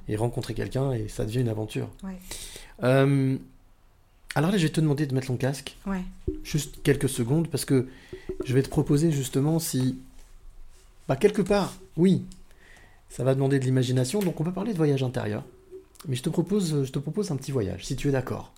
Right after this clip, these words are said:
Speaker 2: Bien sûr.
Speaker 1: De t'emmener avec moi
Speaker 2: Mm.
Speaker 1: dans un voyage un peu particulier, puisque, euh, je le dis à chaque fois, je suis un petit peu taquin, et donc je, je m'infiltre toujours un petit peu comme ça, comme un chenapan,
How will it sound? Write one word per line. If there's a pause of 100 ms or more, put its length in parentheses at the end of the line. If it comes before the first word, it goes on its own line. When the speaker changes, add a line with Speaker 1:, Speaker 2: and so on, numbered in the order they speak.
Speaker 2:
Bien
sûr. (220)
Speaker 1:
De
t'emmener
avec
moi (440)
Speaker 2:
Mm.
Speaker 1:
dans
un
voyage (760)
un
peu
particulier, (520)
puisque,
euh,
je
le
dis
à
chaque
fois, (680)
je
suis
un
petit
peu
taquin, (120)
et
donc
je, (640)
je
m'infiltre (340)
toujours
un
petit
peu
comme
ça, (680)
comme
un
chenapan,